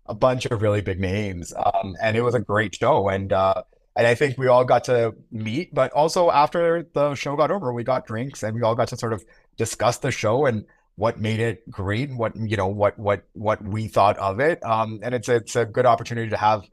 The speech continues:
you know, a basis for interaction with somebody maybe who you haven't crossed paths with, who may not have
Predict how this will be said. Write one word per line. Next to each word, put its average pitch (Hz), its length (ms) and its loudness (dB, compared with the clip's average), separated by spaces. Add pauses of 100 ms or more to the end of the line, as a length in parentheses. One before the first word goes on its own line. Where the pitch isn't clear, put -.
(240)
you 180 80 -2
know, 131 140 2
a 110 40 -4
basis 123 460 -4
for 139 100 -4
interaction 117 380 0
with 113 100 -6
somebody 120 220 -2
maybe 123 240 -2
who 127 100 -8
you 120 180 -12 (200)
haven't 123 260 2
crossed 113 240 0
paths 107 200 2
with, 104 120 -6
who 110 140 -8
may 107 140 -2
not 104 180 2 (160)
have 104 180 -6